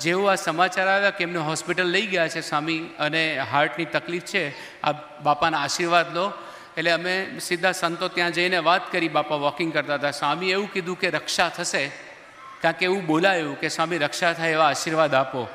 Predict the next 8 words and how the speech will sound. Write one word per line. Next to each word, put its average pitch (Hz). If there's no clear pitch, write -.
સ્વામી 175
કે, 170
"રક્ષા 160
થશે." 147
પછી 233
એ 202
બાબતને 202
હજી 190